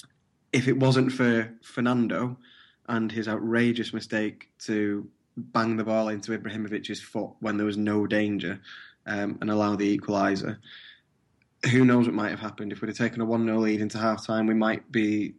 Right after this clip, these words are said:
I might be able to be talking about City having an even better advantage ahead of the second leg.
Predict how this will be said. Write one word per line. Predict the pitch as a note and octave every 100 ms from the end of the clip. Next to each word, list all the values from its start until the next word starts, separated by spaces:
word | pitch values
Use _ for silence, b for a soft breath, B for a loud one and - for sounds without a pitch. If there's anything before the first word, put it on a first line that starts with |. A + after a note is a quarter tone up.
| - -
I | G#2+
might | G#2 A2
be | A2
able | G#2+
to | G#2+
be | G#2+
talking | A#2 A2 A2 G#2
about | G#2 G#2 -
City | G2+ G2
having | G#2 G#2+ G#2 G#2 - B -
an | A2+
even | A2+ A2 G#2
better | G#2+ A#2 - A2
advantage | G#2 G#2 - G#2
ahead | G#2 G#2
of |
the | G2+
second | G2 G#2 A2
leg. | G2+ G#2